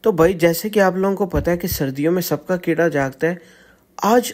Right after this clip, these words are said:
आपके भाई का भी कीड़ा जागा और आपके भाई ने निकाला वन टू फ़ाइव। वन टू फ़ाइव को लगाई चाबी और मारी किक। हाँ जी, किक मारी ते यह ਤੁਹਾਡਾ ਭਰਾ निकल गया है कोले लबन। बहरिया च लेकिन कोले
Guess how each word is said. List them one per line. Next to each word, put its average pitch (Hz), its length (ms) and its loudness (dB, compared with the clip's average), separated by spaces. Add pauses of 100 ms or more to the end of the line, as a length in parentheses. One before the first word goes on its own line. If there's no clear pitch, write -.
(100)
आपके 185 340 2
भाई 147 220 2
का 180 120 0
भी 185 140 0
कीड़ा 160 300 0
जागा 160 420 -2 (520)
और 160 120 4
आपके 160 320 2
भाई 139 220 0
ने 156 140 2
निकाला 131 400 -2
वन 127 200 -4
टू 120 120 -10
फ़ाइव। 113 340 -6 (760)
वन 208 180 2
टू 233 120 2
फ़ाइव 226 260 4
को 226 120 4
लगाई 170 460 2
चाबी 135 420 0 (680)
और 208 280 2
मारी 147 400 2 (180)
किक। 139 280 0 (300)
हाँ 135 160 -2
जी, 131 220 -4 (260)
किक 196 260 -2
मारी 214 340 0 (180)
ते 175 80 2
यह 165 120 4
ਤੁਹਾਡਾ 147 320 0
ਭਰਾ 151 240 0
निकल 135 300 -2
गया 151 200 2
है 175 100 -4 (720)
कोले 123 280 4
लबन। 113 380 0 (680)
बहरिया 208 360 4
च 240 160 -2
लेकिन 226 280 0 (120)
कोले 175 340 2